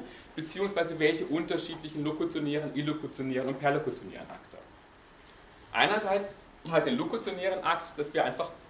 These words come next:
Entschuldigung, der Akt sozusagen des Äußerns dieser Worte mit einer bestimmten Bedeutung, der Hund ist bissig, der proportionale Gehalt. Ich habe den illokutionären Akt,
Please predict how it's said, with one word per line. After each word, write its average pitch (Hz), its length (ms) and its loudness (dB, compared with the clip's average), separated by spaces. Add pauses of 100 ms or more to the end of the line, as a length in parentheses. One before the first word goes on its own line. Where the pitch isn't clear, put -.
(140)
Entschuldigung, 156 400 -6 (160)
der 139 180 2
Akt 139 200 2
sozusagen 143 280 2
des - 120 -6
Äußerns - 400 0
dieser 123 220 0
Worte 113 360 4 (340)
mit - 120 -8
einer 139 120 2
bestimmten 147 360 -2
Bedeutung, 127 580 2
der 143 160 0
Hund 147 220 -2
ist - 160 -12
bissig, - 280 -10 (300)
der 107 60 -8
proportionale 113 460 -2
Gehalt. - 300 -4 (960)
Ich 135 120 -12
habe 139 200 6
den 120 100 -2
illokutionären 202 840 -2
Akt, - 320 -4